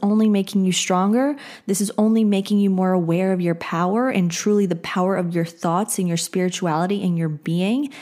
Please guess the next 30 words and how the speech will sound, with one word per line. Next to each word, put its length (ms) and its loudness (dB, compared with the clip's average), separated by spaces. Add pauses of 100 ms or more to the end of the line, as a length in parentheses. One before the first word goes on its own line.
(240)
And 220 2
that 180 2
is 140 2
what 300 -2
will 260 0
help 380 -6
you 100 -2
grow. 460 0
And 200 -2
one 220 0
day 180 2
you 200 0
will 160 -2
tell 240 -4
stories 520 0
about 280 0
how 160 -2
you 160 0
<laughs> 60 -6
survived 560 2
this, 360 -2 (480)
and 460 0
you 160 0
will 140 0
teach 360 -6
future 340 -2
generations 1000 -2 (460)
on 340 2
the 80 2
resilience 880 0